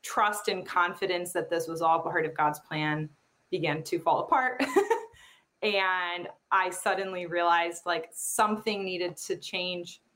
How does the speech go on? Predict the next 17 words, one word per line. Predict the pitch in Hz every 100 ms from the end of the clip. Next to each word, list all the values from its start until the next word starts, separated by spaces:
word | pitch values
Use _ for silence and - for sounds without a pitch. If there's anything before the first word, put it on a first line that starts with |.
| _ _ _ -
um, | 185 175 165 160 160 - _ _ _ _ _ _ -
or | 202 185
I | 156
wasn't | 185 180 180 180
gonna, | 175 160 156 _ _
you | - 160
know, | 143 -
have | - 175 170
the |
finances | 170 160 165 165 160 160 156 - -
to | 165 160 156 156
pay | - 160
for | - - - - _ -
my | 156
life. | 151 165 - - _ _
And | - 175 175
so, | - 190 180 170 165